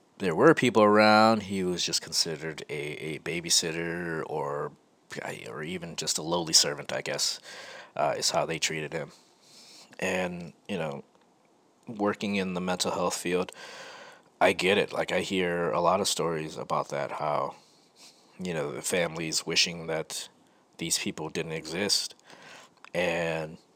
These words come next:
a lot of times they would just be there with no one to visit them, no one to talk to them. And so it's, it's, it's really hard because, you know, obviously we all have issues.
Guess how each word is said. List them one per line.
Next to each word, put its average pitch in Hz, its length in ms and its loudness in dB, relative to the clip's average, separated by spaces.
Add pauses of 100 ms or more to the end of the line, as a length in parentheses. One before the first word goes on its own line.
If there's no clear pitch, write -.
(580)
a 90 120 0
lot 98 220 6
of 90 80 0
times 104 460 2
they 82 120 -4
would 90 100 -6
just - 200 -2
be 95 160 0
there 87 180 2
with 82 140 -2 (220)
no 90 280 0
one 90 180 2
to 95 120 -6
visit 107 360 -4
them, 73 160 -6
no 80 120 -6
one 85 100 -4
to 80 60 -8
talk - 300 -2
to 82 120 -6
them. 65 140 -6 (760)
And 90 120 -6
so 80 440 0 (640)
it's, - 580 -2
it's, - 340 0
it's - 220 0
really 131 240 6
hard 113 440 10 (120)
because, 87 760 -2 (360)
you 107 140 -2
know, 80 280 -2
obviously 90 540 2 (520)
we 95 180 2
all 101 160 10
have - 220 0
issues. - 520 -2